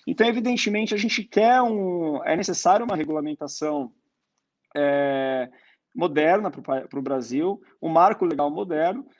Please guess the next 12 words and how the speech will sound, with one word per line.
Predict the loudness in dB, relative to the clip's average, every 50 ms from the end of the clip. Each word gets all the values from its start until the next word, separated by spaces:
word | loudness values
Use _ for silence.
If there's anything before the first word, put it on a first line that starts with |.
| _ _ _ -4
e | 0
é | 2 2 2
evidente | 2 0 -2 -2 -2 -2 -2 -4 -8 -8 -8 -8 -8 -6 -8 -8 -10 -14 -20 _
que | _ -4 -2
esses | -2 -2 -2 -6 -10 -8 -8
grupos, | -8 -8 -6 -4 -4 -2 -2 -4 -4 -6 -12 -12 -12 -12 -16 -16 _ _ _
é, | 2 4 4 4 4 4 2 0 0 -2 -2 -2 -4 -4 -6 -8 -10
vão | -6 -4 -4 -4
tentar | -4 -4 0 0 2
defender | 2 0 -2 -2 -4 2 2 2
o | 2 2
seu, | -2 2 4 4 6 4 4 2 -2